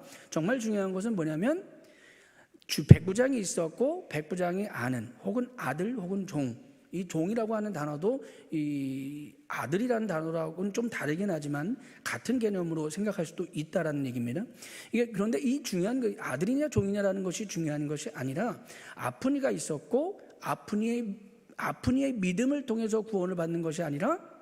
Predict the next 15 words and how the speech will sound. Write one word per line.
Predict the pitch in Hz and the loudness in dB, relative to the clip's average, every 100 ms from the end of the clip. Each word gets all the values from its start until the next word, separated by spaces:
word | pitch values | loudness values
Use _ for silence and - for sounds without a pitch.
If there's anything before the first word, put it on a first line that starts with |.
| - _ _ _ _ _ _ _ _ _ _ _ | -20 _ _ _ _ _ _ _ _ _ _ _
아버지의 | 135 147 185 190 233 240 | -2 0 0 0 0 0
믿음으로 | 180 165 170 160 180 320 - - - - - | 0 0 0 0 0 0 -4 -14 -20 -18 -4
치유함을 | - 339 330 247 226 | -2 -2 -2 -2 -2
받았다는 | 156 135 220 - 107 107 | -2 -6 -10 -12 -12 -14
거예요. | 92 87 92 - _ _ _ | -16 -18 -20 -20 _ _ _
자, | - 113 | -10 -4
여러분 | 127 156 170 | -2 0 -2
여기서 | 143 143 208 294 - - - | -2 -2 -2 -2 -8 -20 -10
우리가 | 135 147 | -4 -2
짚고 | 151 180 185 | -4 -4 -2
넘어가야 | 156 143 139 127 | -2 -2 -4 -4
될 | 123 | -6
게 | - | -6
있어요. | 123 - 131 247 - - - | -6 -4 -4 -4 -8 -18 -10
뭐죠? | 139 120 170 294 | -4 -2 0 -2